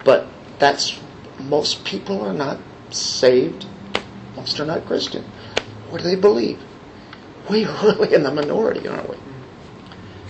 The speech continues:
But so it goes. That's the way it was in the world that Paul addressed. And so that's the kind of world that he went into. 'Cause philosophy was really big then. Of course it was.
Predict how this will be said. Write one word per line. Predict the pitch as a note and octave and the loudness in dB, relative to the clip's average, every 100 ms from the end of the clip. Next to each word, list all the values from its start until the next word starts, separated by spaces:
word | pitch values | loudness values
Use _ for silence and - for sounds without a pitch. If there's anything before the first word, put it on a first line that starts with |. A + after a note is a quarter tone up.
| - - | -4 8
But | F#3+ F3 - | 8 8 2
so | - G3 G#3+ | 4 6 6
it | G3+ | 6
goes. | B3 C#4 G3 C#3 - | 6 6 4 2 -2
That's | D#3 D3+ | -6 -4
the | - | 0
way | F#3 A3 | 4 4
it | - | 6
was | G#3+ A#3+ F3+ | 4 4 4
in | G3+ | 6
the | G#3+ | 8
world | A3 A3+ G3 | 8 8 6
that | - - | 4 6
Paul | F#3 A#3 D#3+ | 6 8 6
addressed. | A#2+ A#2 B2 - - - - - - - | 6 4 4 2 -4 -10 -12 -14 -12 -6
And | D3 | 0
so | - G#3+ A#3 | 2 4 6
that's | B3 - | 6 6
the | - | 2
kind | B3+ A#3+ A#3+ | 2 4 6
of | A#3+ | 6
world | D3+ D#3+ F3+ | 8 8 6
that | F#3 | 4
he | |
went | G#3 C4+ F4 | 4 2 2
into. | F4+ - - - - - | 0 -2 -4 -4 -12 -6
'Cause | A3 A3+ | -2 0
philosophy | - G#3 A3+ A#3+ G#3 F#3+ G3 | 4 8 8 6 -2 -2 0
was | F3 - | 0 0
really | C3+ C3 C3+ | 6 6 6
big | C#3 D3 D#3 - - - - - | 6 4 4 0 -14 -16 -4 4
then. | G3+ G#3 B2 - - - - - - - - - | 6 6 2 -12 -18 -18 -18 -18 -18 -18 -18 -14
Of | - | -2
course | - C3 - | 4 4 4
it | - | 0
was. | A2 E2 - | 0 0 -4